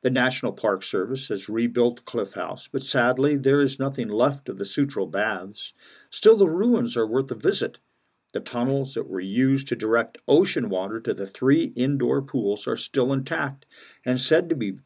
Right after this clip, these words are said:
visited by a beast that crawls from the water and into the tunnels for shelter during the storms. And it's suggested that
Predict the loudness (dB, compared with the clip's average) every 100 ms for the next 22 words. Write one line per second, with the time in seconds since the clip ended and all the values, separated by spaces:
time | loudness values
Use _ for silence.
0 | _ 2 2 -2 -4 -8 -10 -8 -4 -4
1 | -6 -4 0 0 0 -6 -10 -8 0 2
2 | 2 0 -4 -10 -8 -4 -2 -2 0 -2
3 | -4 -14 -14 -10 -2 -2 0 0 0 -2
4 | -2 -2 -4 -2 -4 0 2 2 0 -4
5 | -4 -4 -6 -10 -6 -6 -6 -10 -16 -18
6 | -20 -20 -20 -2 2 2 2 -4 -4 0
7 | 0 0 0 -2 -2 -6 0 0 0